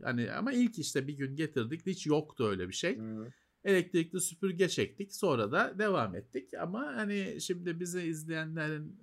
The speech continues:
Speaker 1: e, önemli bir kısmının ilgisini çekti. E, çünkü elektrikli süpürge öyle bir şey ki hani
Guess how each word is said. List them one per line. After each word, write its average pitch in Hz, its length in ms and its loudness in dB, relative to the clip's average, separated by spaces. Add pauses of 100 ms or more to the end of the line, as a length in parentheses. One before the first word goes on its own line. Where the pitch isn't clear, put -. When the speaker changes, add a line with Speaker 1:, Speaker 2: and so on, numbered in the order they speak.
Speaker 1:
e, 123 260 -18 (800)
önemli 165 460 2
bir 120 80 -8
kısmının 165 420 -2
ilgisini 147 500 -4
çekti. - 560 -2 (880)
E, - 40 -14 (160)
çünkü 185 300 4
elektrikli 185 520 4
süpürge 185 440 2
öyle 185 280 4
bir 185 40 -4
şey 285 220 0
ki 180 120 0
hani 156 340 2